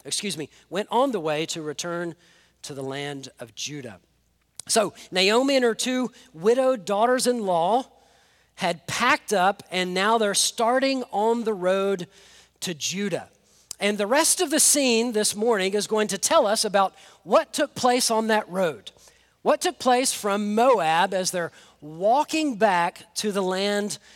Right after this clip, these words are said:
of Judah. And instead of the author just coming and saying, "Now here's what happened, boom, boom, boom," he's going to recount this story for us.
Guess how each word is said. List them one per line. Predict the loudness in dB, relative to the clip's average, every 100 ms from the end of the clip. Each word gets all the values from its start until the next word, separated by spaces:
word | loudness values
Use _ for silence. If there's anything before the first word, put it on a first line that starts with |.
| -20 _
of | -6 -6 -6
Judah. | -4 -4 -4
And | -2
instead | -2 2 4 4
of | 2
the | 2
author | 2 2 0
just | -4 -4 -2
coming | -2 0 0
and | 0
saying, | -2 -2 -6 -20 -10
"Now | -4 -4
here's | -2 -2 4
what | 2
happened, | 4 -2 0 -4 -6 -10 _
boom, | -2 -2 0
boom, | 0 -2 -2
boom," | -4 -6
he's | -6 -4
going | -2 0
to | -2
recount | -4 -4 -4 0 0 0 -4 -10 -12 -20 -20 _
this | -2 0
story | 0 -2 -4 -2 0 0 -2 -6 _ _ _ -18
for | -10 -2 0 0 -2
us. | -6 -2 -2 -4